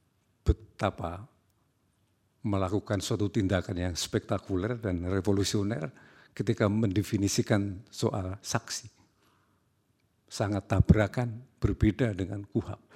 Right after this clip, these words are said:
Sehingga di situ saya melihat memang M K itu satu the guardian of,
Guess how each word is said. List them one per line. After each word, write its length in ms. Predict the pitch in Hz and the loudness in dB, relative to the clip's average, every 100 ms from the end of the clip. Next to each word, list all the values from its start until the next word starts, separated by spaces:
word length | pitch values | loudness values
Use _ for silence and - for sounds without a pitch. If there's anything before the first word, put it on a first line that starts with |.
| - - _ _ _ | -20 -20 _ _ _
Sehingga 320 | - 104 98 | -8 -4 -2
di 80 | 101 | -4
situ 260 | - 101 107 | -4 -2 0
saya 220 | 104 107 | 2 2
melihat 440 | 113 95 87 110 113 | 2 2 0 -2 -2
memang 320 | 98 98 92 - - _ _ _ - | -2 -2 -6 -12 -20 _ _ _ -6
M 160 | 101 | -6
K 220 | - 104 98 | -2 -2 -2
itu 100 | 104 | -2
satu 480 | 107 95 98 90 98 - _ _ _ _ _ _ _ _ - | -2 -2 -4 -8 -12 -18 _ _ _ _ _ _ _ _ -6
the 80 | 110 | -2
guardian 460 | 113 107 107 101 151 | 2 0 0 -2 -2
of, 140 | 101 | -6